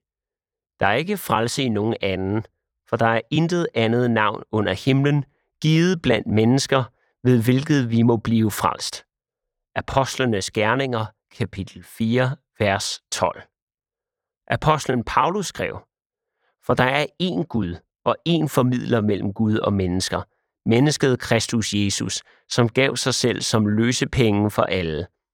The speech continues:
Første Timotheus brev, kapitel to, vers fem til seks. Jesu vej til Gud er anderledes end alle andre religioner. De giver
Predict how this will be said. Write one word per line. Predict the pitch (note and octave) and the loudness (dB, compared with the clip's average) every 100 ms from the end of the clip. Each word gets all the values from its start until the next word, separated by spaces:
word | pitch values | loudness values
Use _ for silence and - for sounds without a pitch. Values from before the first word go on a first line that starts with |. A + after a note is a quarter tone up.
| _ _ _ _ _ _ | _ _ _ _ _ _
Første | - C#3 - C3 | 0 0 0 -4
Timotheus | - A2 C3+ - - B2+ G#2+ | -2 0 0 -2 -2 0 -2
brev, | - A#2 A#2+ - _ _ _ - | 0 -2 -2 -12 _ _ _ -4
kapitel | A2+ G#2 G2 F#2+ | -4 -2 -4 -4
to, | - D#3 D3+ C3 _ _ _ - | -2 -2 -2 -6 _ _ _ -2
vers | G#2+ G2+ G2 - _ | 0 0 -2 -10 _
fem | - B2+ - - | -2 -2 -2 -8
til | - A#2+ | -2 0
seks. | - F2 - - - _ _ _ _ _ _ _ _ | 0 -4 -4 -8 -8 _ _ _ _ _ _ _ _
Jesu | B2 C#3 F3+ G3 | 2 2 4 2
vej | C#3 B2+ C3 | 2 2 2
til | A#2+ B2+ | -2 -4
Gud | A2 A2 A2+ - | 0 0 0 0
er | G#2 - | -2 0
anderledes | G#2 C3 C3 B2 A2 - - | 2 2 2 0 -2 -6 -2
end | B2 A#2 - | -2 0 0
alle | G#2 G#2+ | 2 2
andre | F#2 G2+ G#2+ | 2 0 -2
religioner. | G2+ G2 F2+ F#2 - F2+ E2+ _ _ _ _ _ _ _ - | 0 -4 -4 -8 -6 -8 -8 _ _ _ _ _ _ _ -6
De | C#3+ | -4
giver | D3 E3+ | 0 2